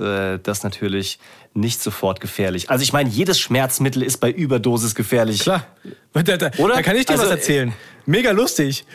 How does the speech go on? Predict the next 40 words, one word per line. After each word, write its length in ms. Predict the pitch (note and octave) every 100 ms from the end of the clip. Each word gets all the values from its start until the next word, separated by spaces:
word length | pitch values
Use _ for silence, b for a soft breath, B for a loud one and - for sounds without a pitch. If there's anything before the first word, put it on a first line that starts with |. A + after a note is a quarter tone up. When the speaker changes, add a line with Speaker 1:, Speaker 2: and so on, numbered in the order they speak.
| D#3
Speaker 2:
weil 80 | D3
du 80 | D3+
es 80 |
gerade 220 | - C#3+ C3
sagst. 400 | E3+ F3+ - - B B -
Ich 180 | C#3 C#3+
war 80 |
letztens 280 | C#3+ E3 D3+
beim 160 | - A#2+
Zahnarzt. 540 | - D#3+ D3 B2+ -
Zahnarzt 300 | - C3+ B2+
ist 80 | B2
übrigens 260 | A#2+ A#2 G#2+
auch 80 |
so 120 | B2+ A2
eine 60 |
Frage. 420 | G2 G2+ G#2+ C3
Mit 420 | A#2 A#2+ B2 - -
den 160 | A2+
ersten 440 | A#2+ B2 B2+ - A#2
Zähnen, 460 | - D#3+ C3+ B2
habe 120 | A2+
ich 80 | G#2+
gelesen, 320 | A2+ G#2+ A2+ A#2
sollte 240 | B2 C3
man 100 | A#2
eigentlich 640 | - E3+ F#3 A#2+ D3 - B B B
mit 100 | -
den 80 | A#2
Kindern 260 | G#2 D3 C#3
schon 160 | B2+
zum 160 | A2+ G#2
Zahnarzt 400 | - C3 B2 -
gehen, 120 | A2
um 80 | A2
die 100 | G#2+
zu 160 | - A2
gewöhnen 400 | G2 C3+ B2 G2
an, 300 | F#2+ F#2 F#2+
an 380 | F#2+ F#2 F#2